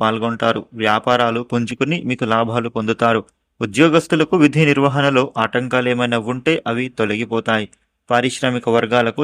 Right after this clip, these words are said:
శ్రమ ఫలిస్తుంది. రేపటి రోజున వృషభ రాశి వారికి ఈ విధమైన ఫలితాలు ఉండబోతున్నాయి. వృషభ రాశి వ్యక్తులు రేపు ఆదిత్యాష్టక పారాయణ చేయడం, విఘ్నేశ్వరాష్టకం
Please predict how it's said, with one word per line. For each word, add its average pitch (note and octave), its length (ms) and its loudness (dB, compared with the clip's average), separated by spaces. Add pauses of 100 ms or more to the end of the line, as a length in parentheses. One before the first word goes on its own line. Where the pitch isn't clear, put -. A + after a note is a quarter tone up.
(100)
శ్రమ A#2 240 0
ఫలిస్తుంది. A2+ 540 -4 (340)
రేపటి E3+ 380 2
రోజున D3+ 320 0
వృషభ A#2+ 340 -2
రాశి A#2+ 220 -4
వారికి A#2 320 0
ఈ - 80 0
విధమైన A#2 400 0
ఫలితాలు A2 400 0
ఉండబోతున్నాయి. A2 600 -2 (720)
వృషభ A#2+ 340 2
రాశి A#2 260 -2
వ్యక్తులు A#2+ 360 2
రేపు A2+ 200 -2 (500)
ఆదిత్యాష్టక E3+ 580 2 (100)
పారాయణ C#3+ 280 2 (120)
చేయడం, A2+ 200 4 (220)
విఘ్నేశ్వరాష్టకం D3 760 0